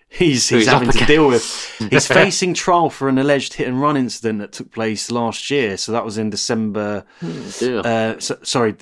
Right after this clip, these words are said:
Speaker 1: this took place last year, and this trial is due for December twenty twenty-two. And I
Speaker 2: Oh,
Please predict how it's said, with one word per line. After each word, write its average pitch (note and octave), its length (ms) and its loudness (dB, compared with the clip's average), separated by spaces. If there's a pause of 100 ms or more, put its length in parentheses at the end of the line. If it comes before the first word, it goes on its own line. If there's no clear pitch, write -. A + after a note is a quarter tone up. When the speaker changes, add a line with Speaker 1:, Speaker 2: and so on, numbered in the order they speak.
Speaker 1:
this - 180 -4
took - 160 -8
place A#2+ 240 -2
last A#2 320 -2
year, G#2+ 160 0
and G2+ 160 -4
this G#2+ 160 -4
trial G#2 360 0
is G2 140 -4
due G2+ 280 -4
for - 160 -14 (160)
December G#2 480 -4
twenty G#2 340 -6
twenty-two. G2+ 580 -4
And A2 120 -2
I F#3+ 180 2
Speaker 2:
Oh, A3 180 0